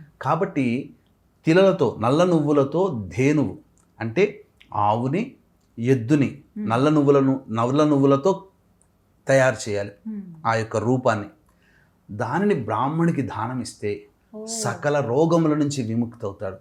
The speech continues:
Speaker 1: ఇది
Speaker 2: మ్మ్.
Speaker 1: శివరహస్య గ్రంథంలో ఉంది.
Speaker 2: ఓ.
Speaker 1: పైగా సంక్రాంతి రోజున ఈరోజు చేయమన్నది.
Speaker 2: మ్మ్.
Speaker 1: పైగా పెరుగుని దానం చేయమనే విధానంలో
Speaker 2: మ్మ్.
Speaker 1: సకల భోగభాగ్యాలు కలగాలి అన్నప్పుడు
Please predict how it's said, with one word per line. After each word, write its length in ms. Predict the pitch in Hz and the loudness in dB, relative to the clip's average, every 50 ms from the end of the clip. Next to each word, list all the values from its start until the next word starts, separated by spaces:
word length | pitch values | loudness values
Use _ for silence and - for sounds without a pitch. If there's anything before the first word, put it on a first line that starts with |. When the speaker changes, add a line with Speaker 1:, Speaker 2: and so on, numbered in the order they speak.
| _ | _
Speaker 1:
ఇది 140 | - 123 117 | -6 -6 -4
Speaker 2:
మ్మ్. 100 | 110 104 | -4 -4
Speaker 1:
శివరహస్య 540 | 101 113 117 127 123 107 104 - - - 113 | -4 -2 -2 -2 -2 -4 -6 -8 -10 -10 -10
గ్రంథంలో 540 | 101 104 101 101 101 - 98 101 101 101 92 | -8 -8 -8 -10 -10 -10 -10 -8 -6 -6 -6
ఉంది. 180 | 92 - - - _ _ _ _ _ _ _ - | -8 -10 -16 -20 _ _ _ _ _ _ _ -20
Speaker 2:
ఓ. 120 | 220 214 202 | -20 -8 -2
Speaker 1:
పైగా 260 | 185 127 147 143 147 | -2 0 0 0 0
సంక్రాంతి 560 | 143 - 117 135 135 147 151 151 143 135 139 | 0 0 0 0 0 0 -2 -2 -2 -2 -2
రోజున 280 | 131 131 127 117 123 135 | -4 -4 -4 -4 -4 -4
ఈరోజు 320 | 127 113 110 110 - - | -4 -4 -6 -6 -8 -8
చేయమన్నది. 400 | 98 101 98 98 95 92 90 - _ _ - 240 | -10 -8 -10 -10 -12 -12 -14 -16 _ _ -12 -10
Speaker 2:
మ్మ్. 420 | 233 226 214 202 185 175 165 160 | -8 -8 -8 -10 -12 -12 -8 -4
Speaker 1:
పైగా 640 | 127 139 151 175 180 139 110 113 123 147 180 196 - _ _ _ _ _ _ _ _ _ - | -2 -2 0 0 2 2 2 0 -2 -2 -4 -8 -12 _ _ _ _ _ _ _ _ _ 2
పెరుగుని 360 | 147 160 202 214 220 240 226 | 6 6 6 6 6 4 2
దానం 380 | 180 147 135 135 151 165 170 165 - 160 | 2 0 0 0 0 -2 -2 -2 -2 -4
చేయమనే 340 | 151 151 151 147 147 143 | -4 -2 -4 -4 -4 -4
విధానంలో 960 | 139 131 110 113 117 104 113 123 131 131 127 123 127 131 120 98 95 113 143 170 | -4 -4 -4 -6 -6 -4 -2 -2 -2 -2 -2 -2 0 0 0 0 0 -2 -4 -4
Speaker 2:
మ్మ్. 260 | 233 233 226 214 208 - - | -6 -6 -8 -10 -12 -12 -8
Speaker 1:
సకల 280 | - 117 110 147 147 | -6 -4 -2 0 0
భోగభాగ్యాలు 800 | 147 127 - 131 143 143 165 147 135 143 147 139 139 151 147 147 147 | 0 0 0 0 2 2 2 2 0 0 -2 -2 -2 -2 -2 -2 -2
కలగాలి 440 | 139 127 117 123 120 127 131 127 120 | -2 -4 -4 -4 -4 -4 -4 -4 -4
అన్నప్పుడు 600 | 113 107 110 117 113 - 113 120 151 202 220 | -4 -4 -6 -6 -6 -6 -4 -4 -2 -4 -4